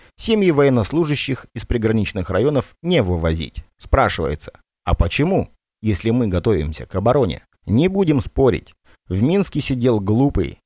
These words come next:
ни на что не способный Павлов. Он не знал, как отразить германское вторжение. Но ведь в Москве сидел, высоко возвышаясь над Павловым,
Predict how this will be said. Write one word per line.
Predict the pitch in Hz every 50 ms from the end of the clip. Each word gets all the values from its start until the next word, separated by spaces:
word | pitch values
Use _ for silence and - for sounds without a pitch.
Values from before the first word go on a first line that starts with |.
| _ -
ни | 104 101
на | 98 87
что | - - - 139
не | 160 156 139
способный | - - 90 - - 98 95 90 98 107 101
Павлов. | - 107 101 87 76 60 - - - _ _ _ _ - - - -
Он | - 127 143 147 143
не | 147 143
знал, | 123 123 139 143 151 147 110
как | - 101 90 -
отразить | 101 - 107 110 98 117 117 95
германское | 92 104 113 127 123 117 101 85 - - 87 80
вторжение. | - - 107 110 117 110 131 139 113 92 76 62 - - _ _ _ _ _ _ _ _ _ -
Но | - 92 90
ведь | 90 87 80 92
в | 92 98
Москве | 101 110 110 - - 143 139 143 120
сидел, | - 117 110 117 135 147 113 82 87 - _ -
высоко | 90 92 92 - 104 107 - 143 131
возвышаясь | 113 107 90 98 104 101 - - 117 110 101 87 -
над | 95 92 85 -
Павловым, | - - 143 151 143 127 107 87 82 76 64 53 -